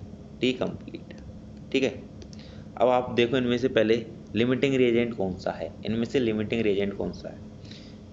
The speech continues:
टू बाई वन, थ्री बाई वन,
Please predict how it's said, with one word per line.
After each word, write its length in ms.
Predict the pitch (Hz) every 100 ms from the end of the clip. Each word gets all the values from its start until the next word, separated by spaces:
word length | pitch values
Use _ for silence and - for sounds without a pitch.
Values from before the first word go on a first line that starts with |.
| -
टू 120 | 120 123
बाई 160 | 131 143 - - - - -
वन, 280 | - 107 143 139 - - - - - -
थ्री 140 | 113
बाई 240 | 120 139 139 - - -
वन, 220 | 98 90